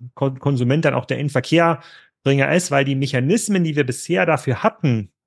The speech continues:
um das zu kontrollieren, einzubremsen, die funktionieren in dieser Welt gar nicht mehr. Daf-, dafür passiert das einfach zu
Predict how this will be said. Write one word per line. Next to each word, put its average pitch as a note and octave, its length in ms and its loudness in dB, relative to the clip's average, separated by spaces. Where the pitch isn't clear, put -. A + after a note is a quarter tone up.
um G#3 240 2
das D3 240 2
zu C3+ 100 -4
kontrollieren, B2+ 560 0
einzubremsen, D3+ 920 0
die D3+ 60 -6
funktionieren F#3 580 2
in B2+ 80 2
dieser A2 220 2
Welt G#2+ 380 -2
gar G#2+ 160 -2
nicht G#2+ 120 -10
mehr. A2 100 -2
Daf-, A2 140 -4
dafür C3 280 0
passiert F3 340 -2
das D#3+ 80 -2
einfach C#3 440 -4
zu C#3 440 -2